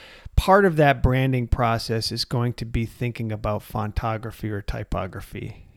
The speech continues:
That's a, that's really, really important. That's foundational, in fact, because, um, you know, the look and feel of your company should be kis-,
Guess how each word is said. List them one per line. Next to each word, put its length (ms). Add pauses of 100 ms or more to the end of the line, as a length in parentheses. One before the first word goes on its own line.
(120)
That's 200
a, 60
that's 340
really, 300
really 280
important. 640
That's 200
foundational, 720
in 100
fact, 420 (640)
because, 840 (1200)
um, 520 (420)
you 80
know, 100
the 80
look 220
and 100
feel 260
of 100
your 100
company 420
should 220
be 100
kis-, 380